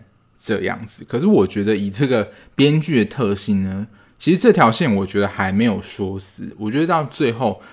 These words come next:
他们两个还是有可能会在一起的。本周的团练歌，因为其实这一周的剧情，其实我觉得都是蛮，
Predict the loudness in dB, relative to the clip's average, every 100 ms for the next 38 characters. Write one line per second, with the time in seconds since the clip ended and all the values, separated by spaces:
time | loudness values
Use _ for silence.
0 | -6 -2 0 0 -2 -4 -4 -4 -4 -2
1 | -2 -2 -6 -8 -4 -4 -2 -4 -4 -8
2 | -12 -12 -16 -20 -20 _ -4 0 0 -2
3 | -2 0 -2 -4 -4 -2 0 0 0 0
4 | 0 0 -2 -10 _ _ 4 4 4 2
5 | 2 -2 -6 4 8 8 8 6 6 4
6 | 2 2 2 2 0 0 0 0 0 0
7 | -2 -2 0 -2 0 2 2 0 -2 -4
8 | -6